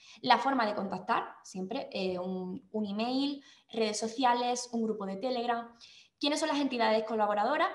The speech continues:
Es decir, en este caso, por ejemplo, si habéis esta-, estado atentos y atentas a nuestros anuncios en redes, veréis que hay entidades que se han sumado a la convocatoria de,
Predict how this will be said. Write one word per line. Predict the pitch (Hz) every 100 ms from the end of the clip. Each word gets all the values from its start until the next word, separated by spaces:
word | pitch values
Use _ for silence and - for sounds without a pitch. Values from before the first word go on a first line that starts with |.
| -
Es | 220
decir, | 202 196 190 -
en | 220
este | 208 226
caso, | 220 233
por | 233
ejemplo, | 233 277 311
si | 262
habéis | 208 220
esta-, | 226 220 220
estado | 220 220 220
atentos | 226 254 208
y | 190
atentas | 196 240 208 196
a |
nuestros | 190 190 185
anuncios | 185 226 240 233
en | 233
redes, | 277 320 - - -
veréis | 208 220 226 277 -
que | 262 220
hay | 226
entidades | 240 247 240 269
que | -
se | 220 -
han | 247
sumado | 240 214 233 220
a | 214
la | 208
convocatoria | 202 202 196 208 202 208 - - -
de, | 190 214 214